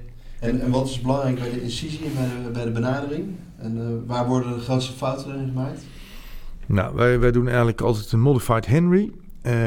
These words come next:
Speaker 2: dus we zoeken de F C R op. Eh, wat ik doe, maar goed, daar is geen evidence voor. Ik, ik haal de F C R in, eh, in de peeschede. Waarom? Omdat de cutane tak van de nervus medianus loopt nog wel eens door de peeschede heen.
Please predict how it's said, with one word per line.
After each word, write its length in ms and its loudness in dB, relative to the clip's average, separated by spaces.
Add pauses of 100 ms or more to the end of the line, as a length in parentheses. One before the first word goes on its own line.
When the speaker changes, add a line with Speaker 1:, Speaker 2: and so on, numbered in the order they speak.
(100)
Speaker 2:
dus 180 0
we 80 0
zoeken 240 2
de 200 2
F 80 -2
C 20 0
R 300 4
op. 320 0 (140)
Eh, 420 4
wat 260 2
ik 200 8
doe, 220 8 (180)
maar 160 0
goed, 220 -2
daar 140 -2
is 120 -4
geen 160 0
evidence 360 0
voor. 200 0
Ik, 120 0 (360)
ik 180 -2
haal 420 2
de 220 0
F 80 -4
C 20 -2
R 360 2
in, 440 0
eh, 640 0
in 100 2
de 60 4
peeschede. 640 4
Waarom? 520 6 (100)
Omdat 480 4
de 100 0
cutane 520 4
tak 200 2
van 160 2
de 60 6
nervus 300 4
medianus 640 4
loopt 340 6
nog 140 6
wel 120 8
eens 100 4
door 120 6
de 60 0
peeschede 540 4
heen. 280 6